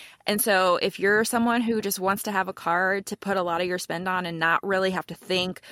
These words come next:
"Okay, what card do I use here? What card do I use here?" the City Premier is a great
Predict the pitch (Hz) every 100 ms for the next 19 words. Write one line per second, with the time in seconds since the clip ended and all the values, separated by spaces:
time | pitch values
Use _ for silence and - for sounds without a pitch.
0 | - - 196 233 202 226 233 233 214 208
1 | 202 190 220 202 208 214 190 190 190 185
2 | - 220 190 180 - _ _ 175 - 170
3 | 202 208 208 185 175 175 180 156 147 151
4 | 156 160